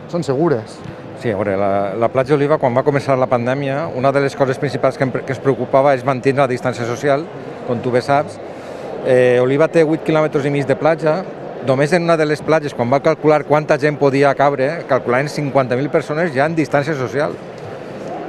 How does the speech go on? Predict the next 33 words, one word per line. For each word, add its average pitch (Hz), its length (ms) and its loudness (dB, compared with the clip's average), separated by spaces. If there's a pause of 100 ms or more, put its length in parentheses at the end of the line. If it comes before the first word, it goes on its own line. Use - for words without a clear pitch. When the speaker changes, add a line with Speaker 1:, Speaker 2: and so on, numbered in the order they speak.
(160)
Speaker 2:
Aleshores 135 360 4
van 147 120 -2
dir, 131 140 0
«Bueno, 120 180 -2
és, 98 160 -4
és 117 160 -4
una 143 80 0
barbaritat, 139 560 2
anem 117 160 -2
a 160 80 0
reduir 143 460 2
un 143 100 -4
poquet 139 240 2
més», 151 320 -2
no? 139 140 0 (100)
I 127 80 2
ho 110 80 0
vam, 123 220 -2 (160)
vam 131 180 0
fer 156 160 4
més 135 160 0
am-, 135 160 0 (160)
vam, 131 160 0
vam 143 220 2
ampliar 143 260 2
més 139 160 0
lo 135 80 0
que 123 80 -2
és 127 80 -2
la 131 80 0
zona 139 240 -2
de 127 140 2 (420)
segura. 113 400 0